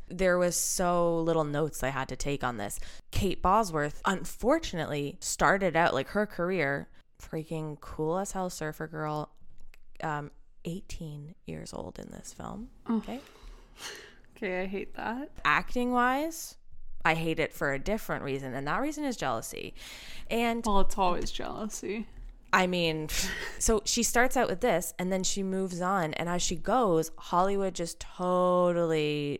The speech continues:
Speaker 1: like, dismisses her. Then they give her a, a Tad Hamilton, that, you know, bland, bland, bland, vanilla character. Then they give her Superman,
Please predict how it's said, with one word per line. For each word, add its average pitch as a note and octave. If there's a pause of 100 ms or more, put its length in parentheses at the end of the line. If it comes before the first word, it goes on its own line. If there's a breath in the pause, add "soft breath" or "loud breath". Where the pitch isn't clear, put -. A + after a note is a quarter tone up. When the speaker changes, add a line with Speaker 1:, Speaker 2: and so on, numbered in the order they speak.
Speaker 1:
like, C3+
dismisses G#3
her. F3+ (220 loud breath)
Then F#3+
they G3
give E3+
her D#3
a, D#3 (340)
a D3+
Tad D3+
Hamilton, C#3 (140)
that, D#3+
you D#3+
know, D3
bland, D3+
bland, C#3+
bland, C3+
vanilla B2+
character. F#3 (260 loud breath)
Then F3
they A3
give G#3+
her G3 (240 loud breath)
Superman, D3+